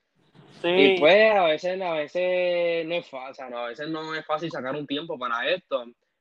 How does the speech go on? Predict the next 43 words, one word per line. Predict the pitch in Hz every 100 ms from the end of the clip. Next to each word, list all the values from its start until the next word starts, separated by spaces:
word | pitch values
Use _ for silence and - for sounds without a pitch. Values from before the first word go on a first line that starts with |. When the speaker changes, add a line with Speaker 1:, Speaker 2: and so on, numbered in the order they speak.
| _ -
Speaker 2:
pero | 131 131 127
que, | 127 127 123 123 123 120 120 120 120
que | 120
quiero | 113 113 120
que | 139 139 135
la | 127
gente | 120 120 131
sepa, | 151 165
¿verdad? | 170 120 120 170 170
O | 131 _ _ _ _ _ _ - - - - - -
sea, | 131
que, | 135 127
que | 127
este | 127 117 113
canal | 131 139 127
va |
a | 123
seguir | 123 123
activo | 123 151 160 151
las | 143 120
veces | 110 117
que | -
puedan. | 113 147 160 147 139 139 110
Van | 107 110
a |
tener | 113 120 120
a | 117 117 113 113 113 -
Steven, | 127 123
que | 117
va | 117
a | 117
tratar | 117
de | 120
estar | 117 120
lo | 120 120 117
más | 123
activo | 123 127 123
posible. | - 196 185 160 156 156 _ _ _ _ _
Speaker 1:
Ujú. | 196 208
Speaker 2:
Y | 139 196 269 135 135 127
nada, | 131 190 214 196 151
o |
sea, | 131 131 127 127 120 110 107 104